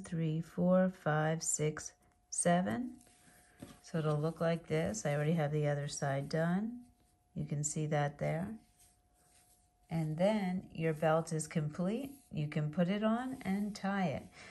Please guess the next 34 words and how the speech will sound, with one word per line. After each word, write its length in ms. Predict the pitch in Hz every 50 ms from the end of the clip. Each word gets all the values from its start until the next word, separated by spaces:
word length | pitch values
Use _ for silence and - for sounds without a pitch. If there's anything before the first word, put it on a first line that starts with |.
| - - -
Now, 120 | - 175 180
once 260 | 196 214 220 220 220
you 80 | 220 180
tie 360 | - - 190 185 185 185 185
it, 320 | 175 151 135 - - - - - - - - _ _
you 140 | 170 175 175
may 160 | 175 160 160
see 260 | 156 - - 175 170
that 160 | 160 160 156
they're 140 | - 160 147
a 100 | 143 147
little 200 | 156 156 156 147
bit 200 | 151 156 151 -
uneven, 760 | - - 156 156 - - - 156 156 160 170 190 185 196 196 180
your 140 | 156 151
strings 460 | 151 151 - - 160 160 160 165 160 165
at 140 | 156 151
the 180 | - 160 156 151
end. 360 | 156 156 165 180 196 214 - - - - - - - - _ _ _ - - - - _
See 200 | - - 160 156
that? 440 | 151 151 156 165 165 - - - -
Just 240 | - 170 160 - -
like 160 | 156 156 151 -
that. 340 | 151 151 160 170 - -
No 80 | - 170
matter 240 | 170 165 160 160 160
how 200 | 160 165 165 165
hard 220 | 175 170 165 160
I 100 | 160 156
try, 280 | 151 - - 170 165 165
they're 100 | 165 156
not 220 | 156 151 156 147
exactly 680 | 143 143 147 147 - 156 147 147 156 156 - 175 170 175
even. 460 | - - 180 175 185 196 202 214 214